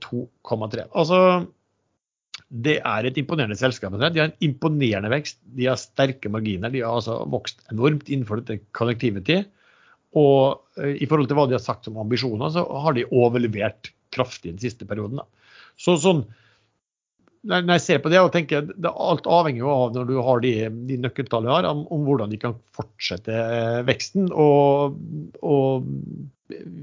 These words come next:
hvis det er riktig sånn som meglerhusen sier, at, at den kan vokse kanskje femten prosent i inntjening de neste par årene, så tenker jeg liksom at, OK, bare sånn helt på regnskapet, så er de vel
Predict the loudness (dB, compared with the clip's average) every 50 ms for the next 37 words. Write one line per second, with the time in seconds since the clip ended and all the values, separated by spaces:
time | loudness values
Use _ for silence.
0 | -12 -4 0 0 2 0 0 -6 -10 -10 -10 -14 -16 _ _ _ _ _ 0 2
1 | 4 4 4 2 0 -4 -6 -4 -4 -4 -2 -2 0 0 0 0 -2 -4 -4 -6
2 | -6 -6 -4 -4 -4 -4 -4 -6 -6 -6 -6 -8 -8 -6 -6 -6 -6 -8 -10 -10
3 | -12 -10 -10 -10 -10 -10 -6 0 0 0 0 0 -6 -8 -10 _ _ _ _ -20
4 | _ _ _ -14 -12 -10 -8 -6 -6 -2 -2 -2 -2 -2 -6 -10 -6 -4 -4 -2
5 | -2 -4 -4 -2 -2 -2 -2 -4 -8 -10 -8 -6 -4 -2 -2 -2 -2 -4 -6 -6
6 | -6 -6 -6 -8 -10 -10 -10 -8 -10 -8 -8 -8 -8 -10 -12 -12 -8 -6 -4 -2
7 | -2 -2 -2 -4 -2 2 2 2 2 0 _ _ _ -20 -20 -20 _ _ -2 -2
8 | -2 -2 -4 -8 -8 -8 -10 -10 -12 -12 -12 -12 -14 -14 -18 -14 -12 -10 -10 -10
9 | -12 -12 -16 -20 -16 -8 -6 -6 -4 -4 -6 -8 -10 -10 -12 -18 -16 -6 -4 -4
10 | -4 -4 -8 -12 -16 -8 -6 -8 -8 -8 _ _ -10 -8 -6 -6 -6 -6 -8 -12
11 | -12 -10 -10 -12 -8 -8 -8 -2 0 2 2 2 0 -2 -6 -8 -10